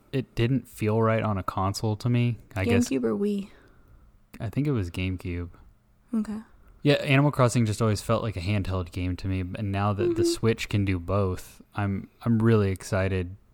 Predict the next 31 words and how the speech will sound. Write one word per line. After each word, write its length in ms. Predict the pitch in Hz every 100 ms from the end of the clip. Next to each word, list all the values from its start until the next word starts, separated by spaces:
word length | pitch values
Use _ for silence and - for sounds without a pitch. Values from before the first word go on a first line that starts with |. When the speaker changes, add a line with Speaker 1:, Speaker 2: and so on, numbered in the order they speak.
| - -
Speaker 1:
to 100 | 107
get 160 | 98 98
back 260 | 95 92 101
into 180 | 98
this 220 | 95 92 -
one. 220 | 95 98
I 120 | 104
like 260 | 98 95 - _ - - -
what 160 | 117
you 80 | 110
said 240 | - 104 95
about, 420 | 90 90 92 -
you 140 | 110
know, 60 | 95 -
how 260 | - 95
you 220 | 95 92
can 260 | - 95 90
kind 240 | - 95
of 160 | 90 -
customize 680 | - 104 - 98 92 92 90
the 100 | 101
island 460 | 90 90 90 90 90
and 180 | 87 -
place 320 | 107 95 -
roads 400 | 92 90 90 87
and 160 | 92 87
bridges 420 | 90 87 90 87
and 140 | 87
kind 200 | - 92
of 60 | 87
shape 380 | - - 90